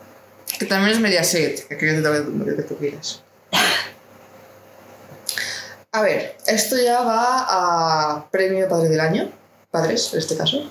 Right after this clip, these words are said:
Uno de los padres, unos padres, perdón, dejan a su hijo de nueve años en el hotel.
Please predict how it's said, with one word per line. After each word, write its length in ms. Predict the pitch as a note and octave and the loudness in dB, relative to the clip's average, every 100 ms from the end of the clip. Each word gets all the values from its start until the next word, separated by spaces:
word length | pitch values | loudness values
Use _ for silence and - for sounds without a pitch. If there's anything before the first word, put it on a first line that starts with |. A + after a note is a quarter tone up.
| - - - - - - - - - - B3+ | -12 -14 -10 -6 -6 -8 -12 -14 -10 -8 -2
Uno 200 | C4 A3+ | 2 2
de 80 | |
los 120 | G#3 E3+ | 2 0
padres, 640 | G#3+ A#3 C#4+ F4 - - _ _ _ _ | 0 2 2 0 -4 -8 _ _ _ _
unos 440 | D4 D4+ E3+ E3 - | 0 2 2 0 0
padres, 420 | A#3+ B3+ A#3+ C#4 | 0 2 2 2
perdón, 420 | D#3+ D#3 A3 D4+ - - _ - | 0 2 0 -2 -12 -20 _ -4
dejan 680 | G#3 C4 - F3 C#3+ D3 - | 0 2 2 0 -2 -4 -2
a 120 | F3 | -2
su 240 | E3+ E3+ G#3 | 0 0 0
hijo 280 | C4 - D#3 | 0 -2 0
de 100 | E3 | 2
nueve 260 | A3 G3 | 2 2
años 540 | F3 G3 G3+ E4 - - - | 2 2 2 0 -4 -6 -2
en 160 | F#3+ | 0
el 60 | F3 | 2
hotel. 360 | D#3+ D3 - | 2 2 0